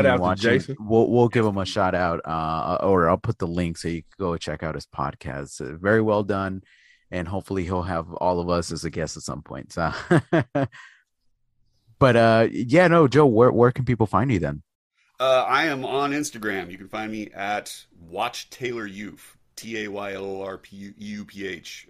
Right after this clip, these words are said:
Speaker 3: at, on Instagram, or you can get to me through the Spring Bar Podcast. You can
Speaker 1: Yeah.
Speaker 3: hashtag Spring Bar Podcast or, you know, whatever you like. You can also find me if you, if you really wanna do, if you wanna take a look,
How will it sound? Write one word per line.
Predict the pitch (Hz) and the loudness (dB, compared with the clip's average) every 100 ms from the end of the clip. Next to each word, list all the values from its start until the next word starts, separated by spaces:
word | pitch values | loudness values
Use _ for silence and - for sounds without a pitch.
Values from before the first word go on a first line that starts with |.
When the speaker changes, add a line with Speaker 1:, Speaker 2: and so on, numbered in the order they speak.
| - | -20
Speaker 3:
at, | 82 - _ _ _ - | -20 -20 _ _ _ -18
on | 90 87 | -14 -12
Instagram, | 92 95 98 98 | -14 -10 -8 -8
or | 98 107 | -8 -8
you | 104 | -8
can | 101 | -10
get | 101 | -10
to | 95 | -10
me | 95 | -12
through | 92 98 98 95 90 | -12 -12 -10 -10 -12
the | 85 92 | -14 -14
Spring | 87 107 98 | -14 -12 -10
Bar | 90 | -10
Podcast. | 85 87 80 80 - - _ _ - - _ | -10 -12 -12 -16 -18 -20 _ _ -20 -20 _
You | 87 | -14
can | 87 | -12
Speaker 1:
Yeah. | 87 95 135 110 | -4 2 4 4
Speaker 3:
hashtag | 95 90 | 0 -8
Spring | _ 104 | _ -14
Bar | 98 95 | -8 -8
Podcast | 98 95 98 95 92 - | -6 -8 -6 -8 -8 -14
or, | - 95 87 82 80 _ 90 | -12 -10 -8 -10 -16 _ -20
you | 87 | -14
know, | |
whatever | 87 90 87 | -10 -10 -10
you | 87 | -12
like. | 87 - _ _ - - | -12 -14 _ _ -20 -12
You | 120 | -4
can | 139 | -2
also | 147 135 | -2 -2
find | 131 123 | -4 -4
me | |
if | 113 | -6
you, | 117 | -8
if | 113 101 | -12 -12
you | 110 | -6
really | 131 151 | -4 -2
wanna | 143 147 135 | -2 -4 -6
do, | 131 131 | -8 -10
if | 107 | -10
you | |
wanna | 127 127 | -10 -10
take | - 127 | -10 -6
a | |
look, | 127 117 | -6 -8